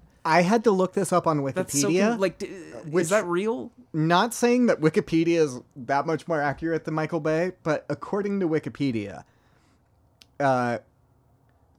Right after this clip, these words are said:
Speaker 1: enlisted people could not volunteer or serve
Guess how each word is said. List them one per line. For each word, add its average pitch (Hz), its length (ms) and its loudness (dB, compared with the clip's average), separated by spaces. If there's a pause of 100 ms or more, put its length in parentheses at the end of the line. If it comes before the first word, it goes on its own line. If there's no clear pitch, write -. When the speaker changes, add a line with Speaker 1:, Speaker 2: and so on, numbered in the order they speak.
(160)
Speaker 1:
enlisted 151 640 0
people 196 380 -8
could 139 300 -8
not 131 480 -4 (300)
volunteer 135 840 0
or 123 60 -6
serve 123 720 -2